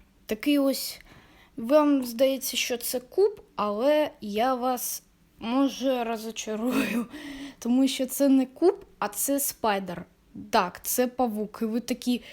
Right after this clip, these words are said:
«Який ще павук? Це куб». Але я вам просто скажу, що просто коли я, е, е, побачив паву-, е, павука, е, в Poly Dash в Роблоксі,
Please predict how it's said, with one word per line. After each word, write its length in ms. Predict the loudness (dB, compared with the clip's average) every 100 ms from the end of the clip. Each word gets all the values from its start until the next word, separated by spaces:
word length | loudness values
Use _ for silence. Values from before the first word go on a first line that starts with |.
| -20 -14
«Який 600 | -4 -2 -2 -2 2 2
ще 300 | 2 0 0
павук? 680 | 0 -2 -4 0 -2 -2 -6 -6
Це 220 | -2 -2
куб». 420 | 2 4 4 2 -18 _ _ -20 -20 _
Але 480 | 0 2 4 4 2
я 140 | 2
вам 180 | 2 2
просто 320 | 2 0 2
скажу, 460 | -4 -2 -2 0 -2
що 480 | -2 -2 -2 -2 -4 -8 -20 -20 _
просто 320 | -4 -2 -6
коли 360 | -2 0 4 4
я, 460 | 4 2 2 -2 -6 -20 _ _ _ _ _ _ -20 _ -6
е, 340 | -4 -2 -6 -8 -12 _ _ _ -20 _ _ -14 -6
е, 200 | -4 -4
побачив 640 | -4 0 0 -2 -6 -8
паву-, 360 | -2 -2 -2 -6 -10 -8
е, 140 | -6 -2
павука, 640 | 0 2 0 2 2 2 0 -14 -20 -12 0
е, 240 | 2 2
в 340 | -2 0 2
Poly 500 | 0 2 2 2 0
Dash 580 | 0 0 0 -6 -12 -12
в 100 | -6
Роблоксі, 600 | -4 -4 -6 -8 -8 -8